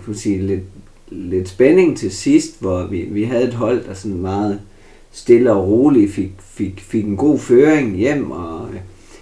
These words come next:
med otte minutter tilbage, jamen, så er de foran seksten elleve, og det hele går indtaget meget stille og roligt. Øhm, men så tænker de, "Nu, nu har vi vundet."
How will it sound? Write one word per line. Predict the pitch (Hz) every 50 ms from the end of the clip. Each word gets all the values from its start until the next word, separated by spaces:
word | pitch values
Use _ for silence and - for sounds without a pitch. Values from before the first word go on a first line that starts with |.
| - - -
med | 101 110
otte | 117 131 143 143 127
minutter | 113 113 123 131 127 123
tilbage, | 120 - - - - 107 120 139 156 151
jamen, | 135 117 113
så | 110 135 123
er |
de | 117 107
foran | 104 - 104 107 104 98
seksten | 98 - 98 82 95 98 98 - - 95
elleve, | 90 92 98 113 127 131 131 117 104
og | 95 95 92 - - - - - - - -
det | - 107 107
hele | 113 104 107 107 95
går | - 95 92 90 85
indtaget | 85 87 92 - 104 92 92 95
meget | 87 85 90 92 98 101 92 80 -
stille | - - - - 90
og | 85 95
roligt. | 92 98 104 107 110 - - - - - - - - - - _ - - - -
Øhm, | - 104 107 104 104 98 98 95 98 95 90 85 78
men | 101 135 143 139 131 127
så | - - 170 151 123 101 90 90 92 92
tænker | - 117 107 107 107 104
de, | 98 101 101 101 101 - - - - - - - - - - - - - - - -
"Nu, | 104 117 135 131 107 92 90 92 92 - - - - - - - _ - - - - -
nu | 92 98 95
har | 101 113 87 71 - -
vi | 85 76
vundet." | 78 87 101 117 135 143 139 - -